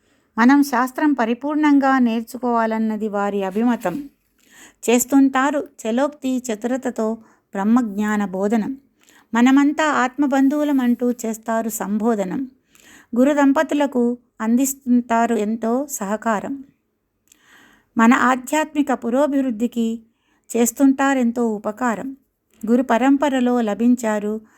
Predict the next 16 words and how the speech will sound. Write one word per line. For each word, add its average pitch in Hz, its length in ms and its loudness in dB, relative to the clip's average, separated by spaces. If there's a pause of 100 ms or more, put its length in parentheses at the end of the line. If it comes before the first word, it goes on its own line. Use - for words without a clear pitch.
(180)
శాస్త్రీయ 262 640 2
బ్రహ్మనిష్ఠులైన 220 1000 0
గురుత్రయం. 202 800 -6 (600)
వారి 262 260 4
కృపతో 254 640 -2 (380)
నిరాటంకంగా 262 920 2
నేర్చుకుంటున్నాం 226 920 -2
ప్రస్థానత్రయం. 220 1000 -2 (760)
గురువుల 311 300 4
అద్భుత 226 400 0
బోధనతో 233 760 0 (380)
తెలుసుకుంటున్నాం 233 960 0 (160)
మన 220 240 -6 (100)
ఆ-, 220 220 0 (240)
వాస్తవ 247 440 0
రూపం. 220 500 -2